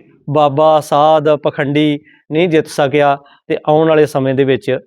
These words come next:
ਵੀ ਨਹੀਂ ਜਿੱਤ ਸਕਦਾ। ਤੇ ਇੱਥੋਂ ਮੈਂ ਇਹ ਵੀ ਦੱਸਣਾ ਚਾਹੂੰਗਾ ਕਿ ਸਿਰਫ ਪੰਜ ਲੱਖ ਦਾ ਇਨਾਮ ਤਰਕਸ਼ੀਲ ਸੁਸਾਇਟੀ ਪੰਜਾਬ ਦਾ ਨਹੀਂ ਰਹਿ ਗਿਆ, ਸਗੋਂ ਹੁਣ ਵਿਦੇਸ਼ਾਂ ਦੇ ਵਿੱਚ ਜਿਹੜੀਆਂ ਸੁਸਾਇਟੀਆਂ ਬਣੀਆਂ ਨੇ,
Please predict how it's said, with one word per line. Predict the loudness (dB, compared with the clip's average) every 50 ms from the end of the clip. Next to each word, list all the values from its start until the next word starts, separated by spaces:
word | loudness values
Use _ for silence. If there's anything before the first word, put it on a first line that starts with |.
| _ -2
ਵੀ | -2 0
ਨਹੀਂ | 0 0 -2
ਜਿੱਤ | 0 -2 -4 -4
ਸਕਦਾ। | -4 -6 -4 -4 -2 -2 -2 -2 -2 -6 -16 -20 -20 -20 _ -6
ਤੇ | -4
ਇੱਥੋਂ | -4 -2 -2 -4 -2 0 0 2
ਮੈਂ | 2 4 4 4
ਇਹ | 2 2
ਵੀ | 2
ਦੱਸਣਾ | 2 0 0 0 0 0 0
ਚਾਹੂੰਗਾ | 2 2 0 2 2 2
ਕਿ | 2 2 -2 -2
ਸਿਰਫ | 0 0 0 0 0 -4 -2
ਪੰਜ | -2 -2 0 0
ਲੱਖ | 0 0 0 -2 0
ਦਾ | 0 0
ਇਨਾਮ | 2 2 2 2 2 0 -2 -2
ਤਰਕਸ਼ੀਲ | -2 -2 -2 -2 -2 -4 -2 -2 -2
ਸੁਸਾਇਟੀ | -2 -4 -4 -2 -2 -2 0 -2 -2
ਪੰਜਾਬ | -2 0 0 2 2 0 0 2
ਦਾ | 2 2
ਨਹੀਂ | 2 2 2 2
ਰਹਿ | 2 2 2
ਗਿਆ, | 0 0 0 0 -2 -4 _ _ -20 -20 -20 _ _ -10
ਸਗੋਂ | -2 0 0 2 2 2
ਹੁਣ | 2 2 2
ਵਿਦੇਸ਼ਾਂ | 2 0 0 2 0 0 0 0 -2 0
ਦੇ | 0 0
ਵਿੱਚ | 0 0 0 0
ਜਿਹੜੀਆਂ | -2 0 0 0 0 0
ਸੁਸਾਇਟੀਆਂ | 0 -2 -4 -2 0 -2 0 0 0 0 0 0
ਬਣੀਆਂ | 0 0 0 0 0 2
ਨੇ, | 0 -2 -2